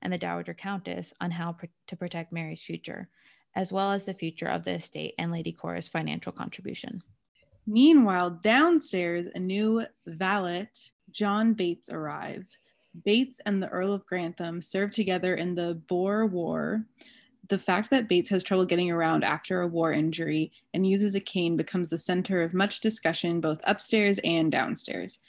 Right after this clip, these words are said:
Speaker 2: Thomas is the main individual upset and teams up with O'Brien to spread rumors that Bates can't do the job and sets traps for Bates to fail.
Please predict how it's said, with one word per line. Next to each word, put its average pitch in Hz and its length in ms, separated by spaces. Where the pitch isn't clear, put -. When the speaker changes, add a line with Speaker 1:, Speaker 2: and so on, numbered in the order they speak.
Speaker 2:
Thomas 220 460
is 185 200
the 170 100
main 196 320
individual 180 600
upset 170 600
and 170 200
teams 196 320
up 170 200
with 175 200
O'Brien 175 640
to 180 120
spread 170 320
rumors 185 440
that - 240
Bates - 260
can't - 300
do 233 140
the 233 100
job 175 380
and 175 180
sets - 300
traps - 440
for 165 180
Bates - 420
to 160 60
fail. - 500